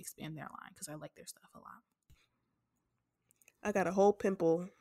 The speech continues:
Speaker 2: as we speak, just
Speaker 1: Oh.
Speaker 2: itching to be taken out. <laughs>
Speaker 1: Listen.
Speaker 2: Be taken care of.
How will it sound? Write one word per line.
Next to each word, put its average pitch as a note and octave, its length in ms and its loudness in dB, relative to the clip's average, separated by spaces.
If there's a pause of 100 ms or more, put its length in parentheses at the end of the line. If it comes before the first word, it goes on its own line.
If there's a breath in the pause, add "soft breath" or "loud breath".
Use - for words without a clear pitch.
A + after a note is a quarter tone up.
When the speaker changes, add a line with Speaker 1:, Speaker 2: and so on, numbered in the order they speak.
(160)
Speaker 2:
as E3+ 200 0
we F3+ 120 2
speak, - 440 0
just F3 280 -4
Speaker 1:
Oh. G#4+ 580 2
Speaker 2:
itching F#3+ 280 4
to F#3 120 2
be E3 380 -2 (580 soft breath)
taken F3 320 -2
out. - 240 -4 (260)
<laughs> - 1200 8
Speaker 1:
Listen. G3 840 -4
Speaker 2:
Be - 100 -6
taken - 340 -4
care - 380 -6
of. A#3+ 60 -14